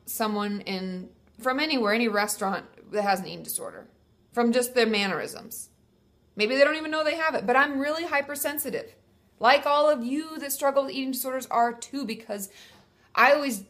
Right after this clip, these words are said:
joke, there's this old rap song I used to listen to eons ago. It was like, "Game, recognize, game." I'm not gonna sing the rest, but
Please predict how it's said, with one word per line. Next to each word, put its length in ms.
joke, 340
there's 240
this 260
old 400
rap 240
song 220
I 60
used 180
to 60
listen 240
to 160
eons 220
ago. 120
It 60
was 120
like, 180
"Game, 300
recognize, 520
game." 500
I'm 60
not 160
gonna 200
sing 220
the 80
rest, 300
but 280